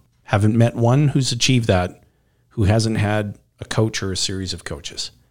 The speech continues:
If they wanna achieve freedom of time or relationship or purpose, whatever that may be, haven't met one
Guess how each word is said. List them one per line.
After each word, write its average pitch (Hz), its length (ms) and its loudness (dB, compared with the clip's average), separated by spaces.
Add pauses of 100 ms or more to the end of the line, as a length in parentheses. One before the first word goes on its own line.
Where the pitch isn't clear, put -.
(460)
If - 60 -20
they 95 100 -2
wanna 104 300 2
achieve 101 380 -2
freedom 113 360 -2
of 104 100 -4
time 113 440 2
or 90 120 0
relationship 104 760 0
or 92 80 -4
purpose, 110 500 0
whatever 151 300 0
that 135 160 2
may 110 120 4
be, 87 260 0 (600)
haven't 120 320 2
met 127 240 4
one 120 480 6